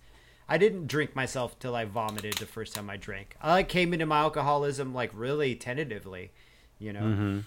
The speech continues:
Speaker 1: So we're all different and we're all the same. Because I know in the program they're always like, "Well, you gotta get rid of that terminal uniqueness. You can't be so unique." But we all approached it a little bit different.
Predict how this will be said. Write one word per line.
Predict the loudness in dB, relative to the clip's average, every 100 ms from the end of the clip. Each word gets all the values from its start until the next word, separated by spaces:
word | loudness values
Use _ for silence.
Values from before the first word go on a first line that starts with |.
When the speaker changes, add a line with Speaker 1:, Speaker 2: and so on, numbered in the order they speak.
| -10 -20 -20 -2
Speaker 1:
So | 4 8
we're | 10 12
all | 12 10
different | 8 2 2 0 -2
and | -2
we're | 0
all | 2 0
the | -4
same. | -4 -4 -4 -4
Because | -2 2
I | 2
know | 4 2 2
in | 0 2 0 0
the |
program | -2 -2 2 0 0
they're | 0
always | 0 -2 -4
like, | -6 -4
"Well, | -2 -2 -2 -4 -8 -16 -10
you | 0
gotta | 4 4
get | 0 -4
rid | -4 -2
of |
that | -2 -4
terminal | -4 -4 -2 -2
uniqueness. | -2 -4 -4 -6 -6 -6 -6 -8
You | -12
can't | -6 -6 -6
be | -8
so | -6 -6
unique." | -6 -6 -6 -8 -8 -4
But | -2 -2 -8 -20 -14
we | -6 -2
all | 0 0
approached | 0 -4 -4 -8
it |
a | -8
little | -6 -8
bit | -8 -10
different. | -10 -10 -16